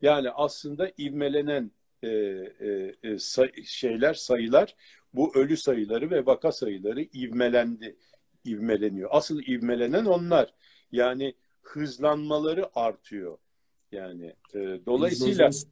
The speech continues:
Speaker 1: bu hızlanma arttığı zaman sen kestiğin zaman zinciri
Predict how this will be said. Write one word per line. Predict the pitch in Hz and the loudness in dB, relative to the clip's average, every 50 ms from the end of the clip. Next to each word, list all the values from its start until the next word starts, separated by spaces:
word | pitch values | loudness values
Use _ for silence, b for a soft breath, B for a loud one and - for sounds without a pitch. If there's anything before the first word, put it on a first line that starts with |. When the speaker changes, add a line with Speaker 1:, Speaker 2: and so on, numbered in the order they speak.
| _ _ _ - | _ _ _ -2
Speaker 1:
bu | 139 165 190 180 | 0 2 2 2
hızlanma | - - 170 165 139 139 185 190 196 202 202 202 180 - | 0 0 0 0 2 2 2 2 2 2 0 -2 0 4
arttığı | 143 139 147 147 _ _ - 196 220 247 | 4 4 4 2 _ _ -10 -8 -8 -8
zaman | 180 147 156 127 123 139 170 214 233 _ _ _ _ | -6 -4 -4 -4 -2 -4 -6 -6 -10 _ _ _ _
sen | - - - - 143 165 180 185 | -20 -14 -8 -4 -4 -4 -4 -6
kestiğin | - - - 147 139 - - - 196 202 220 202 | -8 -4 -4 -4 -4 -4 -6 -10 -8 -6 -6 -4
zaman | 160 139 151 139 135 135 131 | -2 -2 -2 -2 0 -2 -4
zinciri | 123 110 120 131 131 127 113 117 131 131 165 208 - | -4 -6 -6 -6 -6 -6 -6 -6 -4 -2 -2 -4 -4